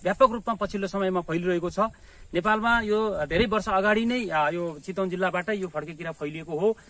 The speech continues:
र यो फड्के किरा, आ, किसानलाई कहिले मात्रै थाहा हुन्छ त,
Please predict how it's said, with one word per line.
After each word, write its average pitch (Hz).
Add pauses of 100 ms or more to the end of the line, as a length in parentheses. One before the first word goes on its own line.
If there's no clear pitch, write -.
(160)
र 208 (340)
यो 247
फड्के 202
किरा, 254
आ, 185 (120)
किसानलाई 254
कहिले 269
मात्रै 285
थाहा 202
हुन्छ 208
त, -